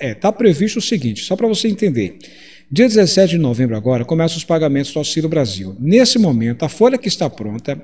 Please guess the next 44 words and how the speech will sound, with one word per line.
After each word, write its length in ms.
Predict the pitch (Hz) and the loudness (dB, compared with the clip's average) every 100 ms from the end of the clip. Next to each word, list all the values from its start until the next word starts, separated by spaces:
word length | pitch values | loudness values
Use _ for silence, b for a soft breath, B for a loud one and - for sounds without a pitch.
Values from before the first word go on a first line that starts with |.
| - | -8
é 80 | 160 | -6
pra 160 | 196 | -4
pagar 320 | 190 202 151 | -2 -2 -2
o 60 | 147 | -4
seu 180 | - 165 | -2 -2
valor 260 | 170 180 | 0 0
antigo, 440 | 214 - 170 147 110 | 0 -2 0 0 -2
quarenta 420 | 120 143 180 185 | -10 -8 -6 -4
e 60 | 165 | -2
um, 180 | 165 | -2
oitenta 360 | 139 127 147 160 | -4 -6 -8 -6
e 20 | |
nove, 340 | 139 147 131 120 | -4 -4 -6 -8
cento 260 | 135 131 | -10 -10
e 40 | 147 | -10
trinta. 240 | 160 175 | -10 -10
Tem 200 | 175 262 | -4 -2
gente 180 | 175 226 | -2 -2
que 80 | 214 | -2
recebia 340 | 233 247 214 | -2 0 -2
só 220 | 202 254 208 | -2 0 0
isso 240 | 208 - - | -2 -6 -2
antes 380 | 233 285 285 - | 2 2 0 -2
do 100 | 190 | -2
início 280 | 175 160 165 | -2 -2 -4
do 40 | |
auxílio 280 | 147 - 147 | -4 -4 -4
emergencial. 580 | 139 127 131 - 117 165 | -4 -4 -6 -6 -4 0
E 60 | |
aí, 480 | 190 165 240 - - _ _ _ _ _ _ B B B B B B | 4 6 4 2 -8 _ _ _ _ _ _ B B B B B B
a 100 | 165 | 0
Folha 260 | - 233 | 4 4
vai 140 | 214 226 | 4 4
liberar 320 | 240 226 202 | 4 4 2
um 60 | 190 | 0
pagamento 560 | 185 160 139 190 196 | 0 0 0 0 -2
de 100 | 165 | 0
um 60 | 202 | 2
reajuste 680 | 170 226 143 156 196 - 127 | 4 2 2 0 0 0 -4
de, 260 | 147 156 | -2 -2
de, 260 | 156 147 190 | -2 -4 -4
de 260 | 139 156 | -2 -2
dezessete 680 | 143 151 175 160 - 202 196 | -2 0 0 0 2 0 0
ponto 400 | - 180 185 226 | -2 -2 -2 -6